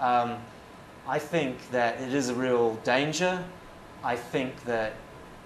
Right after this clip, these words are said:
um, Jeff Bezos, for example, I think with the Washington Post, he's already pretty much promised to not get involved in the editorial side.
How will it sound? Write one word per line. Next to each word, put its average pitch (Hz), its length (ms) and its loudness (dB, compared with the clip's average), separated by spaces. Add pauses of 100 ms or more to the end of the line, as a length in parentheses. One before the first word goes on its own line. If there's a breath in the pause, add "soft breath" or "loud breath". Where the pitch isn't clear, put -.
(140)
um, 110 360 2 (320)
Jeff - 280 -2
Bezos, 151 420 6
for 151 100 0
example, 151 480 2
I 120 120 0
think 143 260 -2
with 117 120 -6
the 123 60 -6
Washington 117 380 0
Post, 139 380 2
he's 127 200 -2
already 127 280 2 (100)
pretty 127 200 -4
much 120 360 -4
promised 143 440 -2
to 120 80 -10
not 123 200 -2
get 120 120 -2
involved 117 360 4
in 113 80 -4
the 110 100 0
editorial 120 420 2
side. 147 360 4